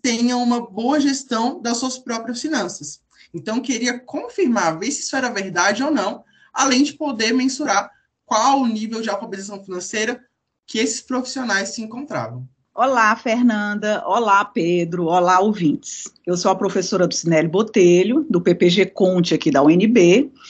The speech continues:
Speaker 2: e é sempre uma grande satisfação participar do Ciência Aberta.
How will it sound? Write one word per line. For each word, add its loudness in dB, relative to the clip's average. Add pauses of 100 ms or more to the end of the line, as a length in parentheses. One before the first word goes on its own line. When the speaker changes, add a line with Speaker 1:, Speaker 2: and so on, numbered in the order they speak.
(240)
Speaker 2:
e 2
é 4
sempre 2
uma 6
grande 6
satisfação 0
participar 0
do -6
Ciência 0
Aberta. 2